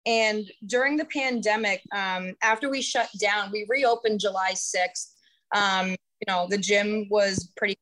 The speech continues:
quiet. A lot of people were, you know, afraid to come back because of covid. Um, and then on September thirtieth of twenty twenty, we all got a call saying that the gym itself was going to be shutting down.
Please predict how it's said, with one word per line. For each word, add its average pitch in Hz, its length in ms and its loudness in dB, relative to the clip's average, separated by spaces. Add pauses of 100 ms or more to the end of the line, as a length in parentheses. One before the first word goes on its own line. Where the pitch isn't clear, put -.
quiet. 180 460 4
A 196 80 0
lot 190 120 0
of 185 60 -4
people 190 220 -4
were, 180 260 0 (180)
you 202 100 -4
know, 196 120 0
afraid 196 280 0
to 202 40 0
come 214 240 0
back 185 220 2
because 180 320 -2
of 185 180 2 (180)
covid. 175 300 0 (420)
Um, 190 520 0 (160)
and 214 280 4
then 214 440 2 (120)
on 214 160 0
September 247 460 -2
thirtieth 226 640 -2 (100)
of 190 340 0
twenty 208 300 -2
twenty, 185 640 -2
we 185 160 -2
all 185 180 6
got 190 200 2
a - 20 -4
call 180 320 2
saying 180 320 -2
that 175 160 -2
the 190 60 -6
gym 185 260 -4
itself 175 380 0
was 185 100 -4
going 185 200 -2
to 180 60 -10
be 175 80 -10
shutting 180 320 0
down. 175 340 2